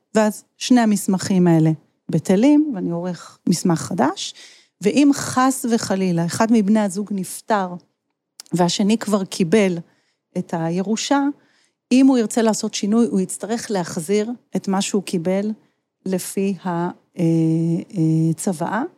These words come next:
ובעצם, אם נסתכל על איזשהו מצב פופולרי פה, אה, ב-, בהקשר של צוואה הדדית, איזושהי דוגמה נפוצה ללמה אנשים עורכים, אז אנחנו נראה גם איך זה עושה סדר.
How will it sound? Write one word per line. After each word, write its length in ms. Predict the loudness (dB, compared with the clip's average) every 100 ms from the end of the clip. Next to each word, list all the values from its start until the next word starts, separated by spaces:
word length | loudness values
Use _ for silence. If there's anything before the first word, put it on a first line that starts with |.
| _ _ _ _ _ _ -8
ובעצם, 1000 | -6 -2 0 0 0 0 2 0 2 4
אם 120 | 4 4
נסתכל 360 | 2 -2 0
על 220 | 2 2 2
איזשהו 380 | 2 2 0
מצב 300 | 0 0 0 -2 -2
פופולרי 600 | -4 -2 0 2 2 0
פה, 380 | 0 2 2 0 -6 -4
אה, 60 | 0 2 2 2 2 2 0 -4 -8
ב-, 280 | -2 0 0 0
בהקשר 400 | -2 -2 -4 -2
של 180 | -4
צוואה 380 | -6 -8 -6 -4
הדדית, 440 | -4 -6 -6 -6 -4
איזושהי 320 | -2 0 0
דוגמה 360 | 0 2 2 4
נפוצה 440 | 2 -2 -2 2
ללמה 340 | 2 4 2
אנשים 300 | 2 2 4
עורכים, 380 | 4 2 2 4
אז 100 | 4
אנחנו 240 | 0 -4 -4
נראה 140 | -4
גם 160 | -2 -2
איך 140 | -2
זה 80 | -4
עושה 240 | -2 -4
סדר. 400 | -4 -2 -2 -2